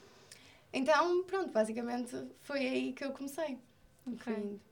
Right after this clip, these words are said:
Speaker 2: E o patrocinador principal da segunda temporada de Vibrações Positivas e que deixou aqui o nosso cenário bem belo é a Santo Infante, uma marca decorativa que engloba várias marcas portuguesas e se vocês quiserem ver mais produtos é só verem aqui o link em baixo.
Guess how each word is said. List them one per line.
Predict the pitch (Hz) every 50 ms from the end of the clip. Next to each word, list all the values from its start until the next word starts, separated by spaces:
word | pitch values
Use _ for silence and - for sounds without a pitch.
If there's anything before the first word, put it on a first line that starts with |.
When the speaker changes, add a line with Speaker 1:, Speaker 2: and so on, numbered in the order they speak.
| - -
Speaker 2:
E | 254
o | 269
patrocinador | - 415 415 415 - - 403 392 392 294 311 311 294 285 285
principal | - - 370 427 427 440 415 415 403 - 320 285 277 269
da | 254 285
segunda | 285 - 415 453 466 480
temporada | 466 427 415 330 - 320 285 269 269 285
de | 247 359
Vibrações | 370 415 403 392 359 330 330
Positivas | - 311 262 302 285 - 277 269 226 262 233
e | 330
que | 330
deixou | - 370 359 - 359 349
aqui | - - 311
o | 320
nosso | 359 381 370
cenário | - 339 330 294 277 269 262 - -
bem | 226 214 190 196 262 277 320 320
belo | 285 254 226 226 - -
é | 311 359 403
a | 427 415
Santo | 370 320 - 311
Infante, | 302 - 247 226 220 220 - - - - - - -
uma | 311 415 440
marca | 403 339 311 294 311 302 277 269 -
decorativa | 226 - - - 349 370 339 349 - 262 240 277 285
que | 285 - 311
engloba | 302 285 254 247 226 190 233 214
várias | 262 320 415 415 403 349
marcas | 311 277 262 - 247 -
portuguesas | - - - 254 214 220 208 196 190 208 214 - - - - - -
e | 294
se | - -
vocês | 330 339 - 381 381
quiserem | - 381 - 330 330 339 311
ver | 254 254 226 220 -
mais | - 240 262 302 330 330 -
produtos | - 392 370 392 403 403 - - - - -
é | 339
só | 330 330 - 277 277
verem | 254 247 226 254 262
aqui | 262 - 247 254
o | 247
link | 226 226 220
em | 247 262
baixo. | 247 - - - - - -